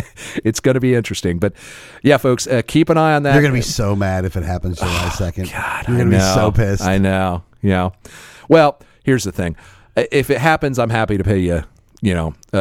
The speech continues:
Speaker 1: a, a silver
Speaker 2: Yeah, yeah,
Speaker 1: dollar.
Speaker 2: yeah,
Speaker 1: Just,
Speaker 2: yeah.
Speaker 1: I, I wanna see it happen because, honestly, I do believe that Russia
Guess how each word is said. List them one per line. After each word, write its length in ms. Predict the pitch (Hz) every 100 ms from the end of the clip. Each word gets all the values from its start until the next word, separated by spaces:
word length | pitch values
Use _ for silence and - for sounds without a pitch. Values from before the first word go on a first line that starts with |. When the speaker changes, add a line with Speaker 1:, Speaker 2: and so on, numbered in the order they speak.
| 90
Speaker 1:
a, 220 | 98 90
a 40 | 101
silver 220 | - 143
Speaker 2:
Yeah, 40 | 123
yeah, 40 | 87
Speaker 1:
dollar. 160 | 82
Speaker 2:
yeah, 60 | 82
Speaker 1:
Just, 180 | 143 -
Speaker 2:
yeah. 160 | 123
Speaker 1:
I, 60 | 135
I 20 |
wanna 260 | 147 143 113
see 200 | - 92
it 60 | 85
happen 300 | 82 87 92
because, 300 | 101 120 - - - - -
honestly, 480 | - 139 139 - 117
I 100 | 107
do 240 | 110 131
believe 600 | 117 113 110 113 107 92 92
that 220 | 95 - - - _ _ _ -
Russia 760 | 117 131 131 - 117 107 92